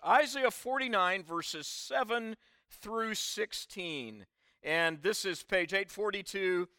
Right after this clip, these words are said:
and eight forty-three in the Bibles. Let's read at verse seven in Isaiah forty-nine. Let's read together. "Thus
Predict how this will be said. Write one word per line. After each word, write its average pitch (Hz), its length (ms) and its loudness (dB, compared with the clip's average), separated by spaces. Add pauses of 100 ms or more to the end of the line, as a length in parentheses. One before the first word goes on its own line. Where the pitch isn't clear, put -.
(240)
and 156 120 0
eight 170 160 2
forty-three 165 640 -2
in 156 80 -2
the 151 80 0
Bibles. 160 440 4
Let's 220 280 -4
read 208 240 2
at 139 200 4
verse 214 280 -2
seven 175 540 -2 (280)
in 147 140 -2
Isaiah 185 500 2
forty-nine. 156 800 -2 (200)
Let's - 260 -2
read 185 220 -2
together. 143 440 2 (440)
"Thus 226 640 8